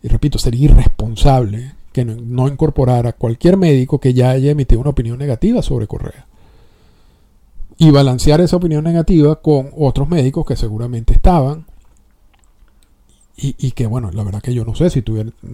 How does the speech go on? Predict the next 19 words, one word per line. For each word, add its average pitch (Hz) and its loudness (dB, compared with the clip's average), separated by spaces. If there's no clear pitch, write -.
tenían 131 0
o 123 2
no 127 2
opiniones 120 0
positivas 127 2
sobre 113 -2
Correa, 165 -2
pero 120 2
al 120 2
final 151 2
la 120 0
decisión 120 -4
de 185 4
todos, 170 2
de 120 -2
ese 143 -2
grupo 156 0
de 120 -6
especialistas, 151 0